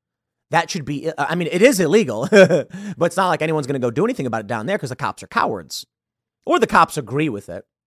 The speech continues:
I mean, that really is, to be completely honest. I hate, I, I, I hate to be the bearer of bad news to all the Back the Blue people,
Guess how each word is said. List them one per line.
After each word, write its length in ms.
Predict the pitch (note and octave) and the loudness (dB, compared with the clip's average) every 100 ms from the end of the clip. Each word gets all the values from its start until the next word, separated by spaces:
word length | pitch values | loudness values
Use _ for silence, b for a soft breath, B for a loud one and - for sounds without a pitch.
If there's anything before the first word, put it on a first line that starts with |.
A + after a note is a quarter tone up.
| _ _ _ _ _ _ - | _ _ _ _ _ _ -6
I 80 | D3+ | -2
mean, 160 | F3+ G3+ | 0 2
that 160 | C4 - | 2 0
really 340 | E3 F#3 D3+ | 0 2 2
is, 180 | B2+ G#2 | 0 -2
to 80 | B2 | -8
be 60 | |
completely 320 | C3 A#2 A2 | -6 -6 -6
honest. 280 | A2 G2+ - b b b b b | -6 -8 -12 b b b b b
I 120 | D3 | 2
hate, 220 | G3 - - | 4 4 2
I, 180 | D3 - | 0 2
I, 200 | D3+ C3+ - | 0 0 -2
I 120 | C3+ | -2
hate 160 | A#3 C#4+ | -2 -4
to 60 | |
be 120 | F#3 | -6
the 60 | C3+ | -6
bearer 260 | G#2+ C#3+ C3 | -4 -2 -2
of 100 | A2 | -2
bad 220 | A#2 G#2+ | -4 -4
news 180 | A2 - | -6 -4
to 60 | |
all 120 | G2+ B2 | -2 -2
the 60 | |
Back 180 | G#2+ B2 | -2 -4
the 80 | - | -4
Blue 180 | G2+ B2+ | -6 -4
people, 380 | B2+ A#2 C3+ | -4 -6 -8